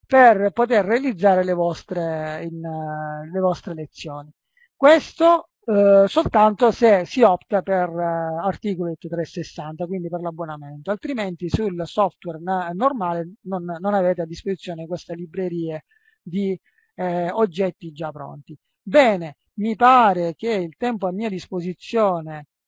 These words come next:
è già terminato, eh, sono le quindici e dieci e lascio la parola a Gianluca.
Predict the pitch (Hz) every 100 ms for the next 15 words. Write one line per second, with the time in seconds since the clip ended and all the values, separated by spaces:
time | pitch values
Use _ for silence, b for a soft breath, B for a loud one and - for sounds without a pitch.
0 | _ 208 233 175 151 170 226 170 - 196
1 | 208 262 339 370 359 359 359 320 _ _
2 | _ _ _ _ _ _ - 220 214 202
3 | 196 - 294 240 208 190 185 185 185 214
4 | 214 190 _ 254 233 190 175 170 - 175
5 | 175 175 294 262 339 359 320 - 285 285
6 | 254 214 269 220 - 202 226 214 180 170
7 | 160 160 160 _ _ _ _ _ 180 175
8 | 160 170 156 156 143 147 139